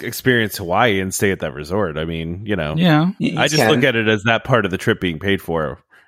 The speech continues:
Speaker 1: you know?
Speaker 3: Mm. I don't know. I, I, I, this is gonna sound terrible 'cause I've never been there, but I feel like I'd wanna stay somewhere a little bit more luxurious.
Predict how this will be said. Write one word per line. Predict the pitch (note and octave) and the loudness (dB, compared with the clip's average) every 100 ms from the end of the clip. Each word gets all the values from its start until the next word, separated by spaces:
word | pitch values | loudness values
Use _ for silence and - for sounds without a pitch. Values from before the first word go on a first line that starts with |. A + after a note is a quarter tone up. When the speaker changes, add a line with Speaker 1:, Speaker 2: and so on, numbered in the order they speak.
| _ | _
Speaker 1:
you | F2+ | -4
know? | E2+ E2 - _ _ _ _ _ _ - | -4 -6 -14 _ _ _ _ _ _ -8
Speaker 3:
Mm. | B2 A#2+ - - - _ _ _ | -6 -8 -12 -20 -20 _ _ _
I | A#2 | 0
don't | A2 | 2
know. | F#2+ - | 2 2
I, | B2 | 2
I, | G#2 - D#2+ - E2 | 2 2 2 0 -2
I, | - - _ - | -2 -10 _ -12
this | F2 G2+ | -10 -6
is | G#2+ | -2
gonna | G#2 | -2
sound | F#2+ G#2 F#2 | 0 0 0
terrible | A#2+ G2 F2+ | 0 0 0
'cause | |
I've | F#2 | 0
never | F2 F#2+ F2+ | 0 2 2
been | D#2+ F#2+ | 2 2
there, | A2 A#2 | 4 2
but | F2 | 2
I | F2+ | -2
feel | - G2 | 2 2
like | G#2 | 4
I'd | G2 | 4
wanna | F#2 F#2+ F#2 | 4 4 2
stay | - F#2 | 0 -2
somewhere | - F#2 F#2 F2+ | 0 0 2 0
a | E2+ | 0
little | F2+ F#2 F#2 | 2 4 4
bit | F#2 F2+ | 2 0
more | F#2 F#2 | 2 2
luxurious. | F2+ F2 F2 F#2+ A2+ C3 - - | 2 0 0 2 2 0 -6 -14